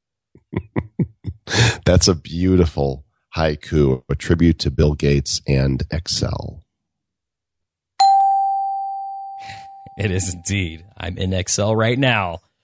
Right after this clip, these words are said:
Speaker 2: reading
Speaker 1: That's
Speaker 2: these
Speaker 1: a
Speaker 2: questions.
Speaker 1: great haiku. I love that. There really is an art to it. Uh, you know, it's, it's in a ki-, Snapchat kinda reminds me of the modern day haiku. You know, your ten seconds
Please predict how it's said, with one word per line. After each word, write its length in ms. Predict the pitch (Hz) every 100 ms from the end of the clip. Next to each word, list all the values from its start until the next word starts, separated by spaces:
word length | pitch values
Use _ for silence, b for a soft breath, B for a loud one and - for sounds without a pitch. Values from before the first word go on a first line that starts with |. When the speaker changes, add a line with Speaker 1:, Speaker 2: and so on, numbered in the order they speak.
| _ -
Speaker 2:
reading 280 | 117 127
Speaker 1:
That's 200 | 127 127
Speaker 2:
these 20 | 131
Speaker 1:
a 40 |
Speaker 2:
questions. 540 | 131 - 104 76 - _ _ _ _ _
Speaker 1:
great 420 | 95 95 98 92 -
haiku. 680 | - 82 76 71 67 69
I 80 | 71
love 280 | 76 76 64
that. 240 | - - - _ -
There 140 | 135 143
really 220 | 233 247
is 120 | 165
an 120 | 131
art 320 | 80 107 -
to 200 | - 85
it. 360 | - - - - -
Uh, 140 | 85
you 260 | 85 92 107
know, 220 | 120 104
it's, 180 | 92 -
it's 180 | 92 -
in 360 | 92 85 104 101
a 60 |
ki-, 240 | - 113 -
Snapchat 760 | - 127 131 - - 92 -
kinda 240 | 101 92
reminds 580 | 92 87 82 80 87 104
me 300 | 76 57 58 b b b
of 160 | 82 82
the 80 | 80
modern 380 | 82 82 85 82
day 160 | 73
haiku. 640 | 71 82 82 - 60 50 80
You 100 | 85
know, 80 | 78
your 200 | 80 76
ten 320 | 95 95 92
seconds 760 | - 92 - - - - -